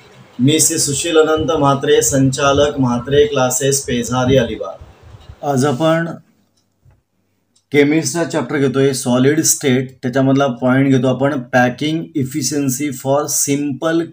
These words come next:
cubic structure. चॅप्टरचं नाव आहे solid state आणि त्यातला point आहे packing efficiency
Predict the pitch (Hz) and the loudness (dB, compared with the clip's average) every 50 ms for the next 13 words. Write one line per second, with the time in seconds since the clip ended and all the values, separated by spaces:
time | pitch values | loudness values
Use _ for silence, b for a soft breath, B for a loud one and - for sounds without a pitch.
0 | - 143 135 120 120 139 135 131 - - - - 127 120 - - - - 113 101 | -4 0 0 2 2 0 -2 -2 -2 -4 -4 -4 -6 -10 -10 -12 -10 -10 -10 -12
1 | 92 - _ _ _ _ _ _ _ _ _ _ _ _ _ _ _ _ _ _ | -14 -16 _ _ _ _ _ _ _ _ _ _ _ _ _ _ _ _ _ _
2 | _ _ _ _ _ _ _ _ - - 120 120 117 - 139 139 123 123 139 135 | _ _ _ _ _ _ _ _ -6 -4 -4 -4 -2 0 0 0 2 2 2 4
3 | 135 131 131 135 135 131 131 131 131 127 127 - 123 117 113 113 123 143 156 160 | 6 6 6 6 4 4 2 2 2 0 0 -2 -2 -2 0 2 2 2 2 2
4 | 151 - - - 165 170 180 190 190 190 _ _ _ _ _ _ _ - - 110 | 2 0 0 0 -2 -4 -4 -4 -6 -8 _ _ _ _ _ _ _ -12 -10 -8
5 | - 120 117 123 127 123 120 - 117 117 120 127 135 147 143 143 147 143 135 135 | -6 -4 0 2 2 2 0 0 -2 2 2 4 4 2 0 0 0 0 0 -2
6 | 151 156 160 170 185 _ _ _ _ _ _ _ _ _ _ - 131 123 123 123 | -4 -4 -8 -10 -12 _ _ _ _ _ _ _ _ _ _ 0 2 4 4 2
7 | 120 - 151 156 165 170 170 180 180 - - - - 135 127 127 - - 107 - | 0 0 0 0 2 2 0 -4 -6 -10 -8 -2 0 0 0 0 -2 -2 -2 -2
8 | 160 156 143 143 127 - - 151 156 | -2 -2 -2 -2 -2 -2 -2 -4 -4